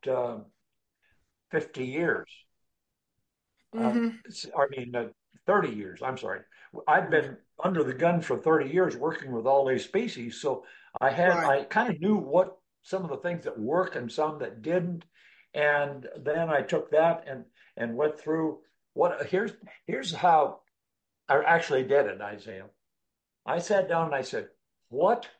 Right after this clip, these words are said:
Speaker 1: nutrients will make a cell replicate?" Isn't that what we're all about? If we're gonna grow, we have to
Speaker 2: Right.
Speaker 1: have these cells that replicate.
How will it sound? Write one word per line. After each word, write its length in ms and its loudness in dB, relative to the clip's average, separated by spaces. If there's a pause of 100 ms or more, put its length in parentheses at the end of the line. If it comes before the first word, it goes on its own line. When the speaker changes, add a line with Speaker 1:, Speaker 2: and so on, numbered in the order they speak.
(680)
Speaker 1:
nutrients 920 -4 (220)
will 440 0
make 460 -6
a 160 -4
cell 1000 0 (200)
replicate?" 640 -2 (520)
Isn't 180 0
that 200 2
what 180 2
we're 120 4
all 160 6
about? 440 4
If 140 -12
we're 140 -6
gonna 180 0
grow, 300 2
we 120 2
have 160 4
to 60 2
Speaker 2:
Right. 80 4
Speaker 1:
have 80 -4
these 240 -10
cells 300 -4
that 80 -12
replicate. 600 -6